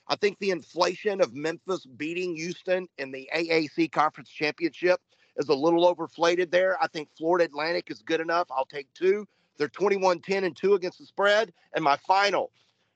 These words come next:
I know a lot of people are on Montana State when it comes to the,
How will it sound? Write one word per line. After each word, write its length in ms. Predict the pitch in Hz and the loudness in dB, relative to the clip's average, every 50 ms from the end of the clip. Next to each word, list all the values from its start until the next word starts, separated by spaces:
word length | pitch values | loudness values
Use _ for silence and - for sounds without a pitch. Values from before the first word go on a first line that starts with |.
| _ _ _ _ - | _ _ _ _ 0
I 80 | 139 | 0
know 140 | 160 190 208 | 2 4 4
a 20 | 202 | 4
lot 200 | 180 170 160 151 | 4 2 2 2
of 60 | 131 | 0
people 300 | - 156 139 - 147 139 | 0 -2 0 -2 -4 -2
are 120 | 135 127 | -2 -2
on 100 | 117 110 | -2 -2
Montana 520 | 110 113 113 120 110 - 135 120 107 101 - | -2 -2 -2 -2 -4 -4 -8 -8 -8 -10 -12
State 340 | - _ 117 104 110 110 - | -12 _ -6 -6 -6 -6 -8
when 100 | 113 107 | -12 -14
it 100 | 98 - | -12 -12
comes 260 | - 107 104 101 90 - | -10 -10 -12 -12 -12 -14
to 120 | - 110 | -14 -12
the, 180 | 95 98 92 | -10 -10 -12